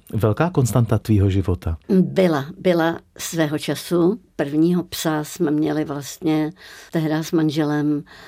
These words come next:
Speaker 2: když jsme se vrátili z Německa. A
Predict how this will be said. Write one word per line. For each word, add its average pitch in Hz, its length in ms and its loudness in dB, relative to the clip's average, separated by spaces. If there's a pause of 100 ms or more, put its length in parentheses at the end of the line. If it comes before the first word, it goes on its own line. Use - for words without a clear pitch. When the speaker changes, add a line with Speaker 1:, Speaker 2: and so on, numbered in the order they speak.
(340)
Speaker 2:
když 151 220 -2
jsme 165 280 2
se 156 160 -2
vrátili 151 440 -2
z 147 40 -10
Německa. 143 560 -2 (300)
A 147 300 -2